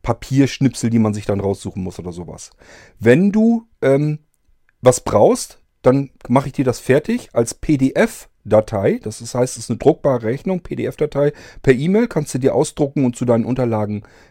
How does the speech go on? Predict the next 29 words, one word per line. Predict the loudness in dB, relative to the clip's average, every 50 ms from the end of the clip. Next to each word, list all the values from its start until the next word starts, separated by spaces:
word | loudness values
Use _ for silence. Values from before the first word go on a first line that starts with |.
| _ _
wegheften. | 2 2 4 4 0 0 0 -2 _ -2 0 0
Das | -2 -4 -2
geht | -2 -2 -2 -2
natürlich. | -4 -4 -2 -2 -2 -2 -2 -6 -8 -12 -20 -20 -20 -20 -20 0 4
Wenn | 4 6 6
du | 6
jetzt | 2 4 2 2
daran | 2 2 2 2
denkst, | 2 0 0 -4 -14 _
brauche | 2 2 2 2 2
ich | -6
fürs | -4 -4 -4 -4 -2 -4
Finanzamt, | -2 0 2 2 2 0 0 -2 -2 -2 0 0
damit | 0 0 0 -4
ich | -6 -4
mir | -2 -2 -2
die | -2 -2
Umsatzsteuer | -4 -2 0 0 -2 -2 0 0 2 4 4 2 2
wiederholen | 0 0 0 0 0 -2 -2 -2 -2
kann, | -2 -4 -4 -4
falls | -4 -6 -8 -8 -6
du | -8
das | -8 -8 -8
kannst, | -8 -6 -6 -6 -8 -10 -20 -20 -20 -20 -20 -20 -2
kannst | 0 0 0 0 -2 -2
du | 0
eigentlich | 0 2 0 0 -2 -6 -8 -6 0
bei | 0 0 2
dem, | 2 2 0 0 0 -4